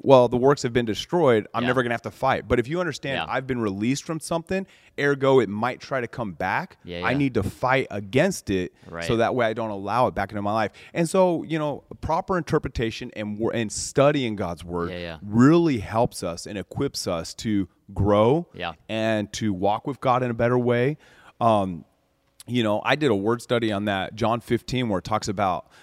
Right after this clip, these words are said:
Speaker 1: "You abide in me and I
Speaker 2: Mm.
Speaker 1: abide in you and abide in," and lots of times I just thought, "Well, that means, like, you know,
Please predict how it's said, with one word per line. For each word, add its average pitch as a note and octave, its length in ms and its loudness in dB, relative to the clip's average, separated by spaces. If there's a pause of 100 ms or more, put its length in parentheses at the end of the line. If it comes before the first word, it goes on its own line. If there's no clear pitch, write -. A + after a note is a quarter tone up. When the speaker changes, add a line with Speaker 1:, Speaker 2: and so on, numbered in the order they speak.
(180)
Speaker 1:
"You A2 240 2
abide A2 300 0
in G#2+ 120 -4
me A2 220 -4
and G2 80 -6
I G#2+ 160 0
Speaker 2:
Mm. G2+ 40 -6
Speaker 1:
abide A2 260 2
in G#2+ 160 0
you A2+ 280 6
and F#2+ 120 -2
abide G#2 400 2
in," G2 120 -6 (280)
and A2+ 180 0
lots A#2 300 0
of C#3+ 60 -4
times B2 280 -4
I A2 80 0
just A2+ 240 -8
thought, A2+ 240 -4
"Well, G#2+ 200 0
that A2+ 220 2
means, A#2 280 -4
like, G2+ 260 -2 (300)
you D#4 100 -2
know, F#2 180 0